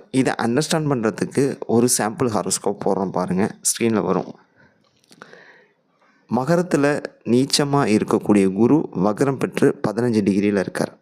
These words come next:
அப்படியே அதுக்கு எதிர்முனையில ஆப்போசிட் டைரக்ஷன்ல பாருங்க, செவ்வாய் நீச்சம் பெற்று வக்ரம் பெற்று பதிமூணு டிகிரியில இருக்கார். இந்த இடத்துல நான் டிகிரி ஏன் போட்டிருக்கேன் அப்படின்னா,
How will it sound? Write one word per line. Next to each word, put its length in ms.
அப்படியே 260
அதுக்கு 440
எதிர்முனையில 500
ஆப்போசிட் 480
டைரக்ஷன்ல 500
பாருங்க, 560
செவ்வாய் 560
நீச்சம் 440
பெற்று 300
வக்ரம் 320
பெற்று 260
பதிமூணு 360
டிகிரியில 360
இருக்கார். 320
இந்த 160
இடத்துல 280
நான் 120
டிகிரி 280
ஏன் 200
போட்டிருக்கேன் 420
அப்படின்னா, 260